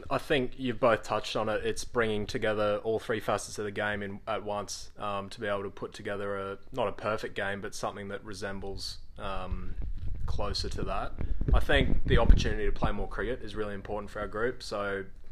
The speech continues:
being a part of the A C C is really exciting. Um,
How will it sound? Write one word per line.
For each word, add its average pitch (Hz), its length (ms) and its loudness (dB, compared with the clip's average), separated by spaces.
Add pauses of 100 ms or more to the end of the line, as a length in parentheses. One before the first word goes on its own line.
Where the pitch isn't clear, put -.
(260)
being 107 180 -2
a 101 60 -4
part 104 220 -2
of 98 40 -6
the 98 60 -6
A 101 140 -4
C 104 120 -10
C 104 240 -6
is 104 160 -8
really 104 200 -6
exciting. 113 480 -4 (220)
Um, 98 440 -8